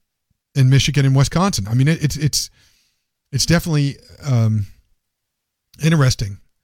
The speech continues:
to, that, that Donald Trump flipped, you know, d-, did that bad of a job, I guess, with, with what they were concerned with, which was the, you know, the, the women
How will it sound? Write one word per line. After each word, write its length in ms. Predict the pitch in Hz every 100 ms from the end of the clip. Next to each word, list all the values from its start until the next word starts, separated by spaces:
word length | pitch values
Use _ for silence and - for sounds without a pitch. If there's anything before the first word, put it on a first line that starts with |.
| _ _ _ _
to, 180 | - 131
that, 300 | 127 123 120
that 260 | 127 117 127
Donald 340 | 131 131 120
Trump 340 | - 139 123 - _ _ _ _ _ _ _ _ _ _ - 143
flipped, 420 | - - 139 - - -
you 160 | 151
know, 140 | 120 117
d-, 200 | 110 117
did 260 | 120 131
that 200 | 120 127 120
bad 520 | 110 107 120 123 127
of 120 | 107
a 60 | 101
job, 420 | 113 117 131 120
I 100 | 110
guess, 340 | 117 113 - - - _ _ -
with, 260 | 127 -
with 240 | 139 120 -
what 140 | 117
they 120 | 131
were 120 | 113 104
concerned 480 | 117 - 147 160
with, 220 | 123 113 123
which 240 | 113 -
was 220 | 117 104
the, 260 | 117 110 107 - _ _ _ _
you 80 | 131
know, 120 | 113
the, 160 | 107 107
the 140 | 117
women 480 | 104 120 123 117